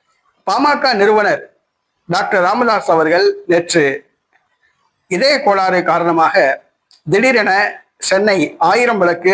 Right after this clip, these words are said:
அப்போலோ மருத்துவமனையில் அனுமதிக்கப்பட்டுள்ளார். அவருக்கு தீவிர சிகிச்சை அளிக்கப்பட்டு வருகிறது. மருத்துவ பரிசோதனைகள் மேற்கொள்ளப்பட்டு வருகிறது. இந்த தகவல் உடனடியாக பாமக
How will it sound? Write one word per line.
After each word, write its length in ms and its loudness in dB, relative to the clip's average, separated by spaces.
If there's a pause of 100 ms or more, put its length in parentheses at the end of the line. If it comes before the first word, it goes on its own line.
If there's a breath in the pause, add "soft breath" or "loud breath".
அப்போலோ 320 0
மருத்துவமனையில் 680 0
அனுமதிக்கப்பட்டுள்ளார். 880 0 (680)
அவருக்கு 380 -2
தீவிர 300 0
சிகிச்சை 440 0
அளிக்கப்பட்டு 440 0
வருகிறது. 460 0 (1600 loud breath)
மருத்துவ 400 2
பரிசோதனைகள் 760 0
மேற்கொள்ளப்பட்டு 600 -2
வருகிறது. 440 0 (540)
இந்த 160 2
தகவல் 440 -2
உடனடியாக 720 0
பாமக 480 0